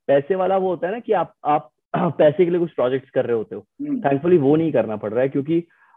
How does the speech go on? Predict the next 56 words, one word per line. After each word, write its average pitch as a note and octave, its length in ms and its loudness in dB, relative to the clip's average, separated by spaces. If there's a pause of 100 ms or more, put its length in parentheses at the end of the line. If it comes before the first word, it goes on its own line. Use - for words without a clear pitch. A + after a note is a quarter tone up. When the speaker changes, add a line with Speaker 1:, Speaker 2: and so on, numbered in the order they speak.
(100)
Speaker 1:
अ, D3+ 140 4
दो D#3 240 8
वक्त D#3+ 140 2
की F3+ 80 6
रोटी E3 260 6
और F#3 140 6
सर D3+ 200 -2
छुपाने D3 300 -2
के D3+ 80 -4
लिए E3+ 220 0 (220)
जो D3 140 -4
छत C#3 260 0 (100)
है D#3 60 2
वो D#3 180 2
radio B2 260 2
is C#3+ 160 2
taking A2 320 -8
care G2 220 -8
of। G2 100 -8 (480)
तो A#2+ 40 2
Speaker 2:
हम्म। A#2+ 80 10
Speaker 1:
अभी C3+ 260 8
projects C#3 600 6
को G3+ 200 8
project D#3+ 800 4
की G#3 100 2
merit D3+ 320 4
के E3+ 100 0
basis C3+ 320 0
पर C#3 160 -4
मैं D3 100 -2
hire A#2 280 -2
ना A2+ 160 -4
कर F#2+ 120 -10
सकता - 340 -18
हूँ, A#2 120 -16 (100)
ये C#3+ 260 8
मुझे D#3+ 300 8
एक, D3+ 140 0 (120)
एक C#3 220 6 (260)
सहूलियत C3+ 460 8
है G#2 60 2
मेरी G#2 200 -4
जिंदगी F#2 360 -10
में। - 80 -20 (100)
Speaker 2:
इस E4+ 180 -2
project A3+ 460 0
की G3+ 80 -4
आपने G3 180 0
merit F3 260 -2
की E3+ 100 -2
बात C3 240 -4
की, D3 120 -2
इसलिए D3+ 260 -2
वो, D3 220 0
अ, - 120 -10